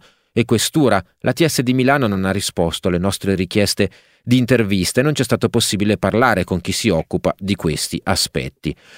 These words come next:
In questi anni, per alcuni, il boschetto è diventato come una casa.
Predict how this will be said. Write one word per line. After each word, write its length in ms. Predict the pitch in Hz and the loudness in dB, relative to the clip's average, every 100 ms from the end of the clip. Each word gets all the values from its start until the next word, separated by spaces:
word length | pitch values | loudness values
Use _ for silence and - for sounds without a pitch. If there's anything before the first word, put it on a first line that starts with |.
| - _ | -20 _
In 120 | 151 | 2
questi 320 | 156 147 120 | 2 2 2
anni, 240 | 117 143 143 | 2 2 0
per 160 | 101 | 2
alcuni, 440 | 98 - 127 120 80 - _ - | 0 0 0 0 -2 -6 _ -6
il 100 | 95 | 0
boschetto 440 | 101 - 139 - | 0 2 2 2
è 40 | |
diventato 440 | 92 90 87 113 107 | 0 0 0 0 0
come 260 | - 123 | 0 2
una 260 | 110 107 98 | 2 0 0
casa. 480 | - 107 92 90 | 0 0 2 0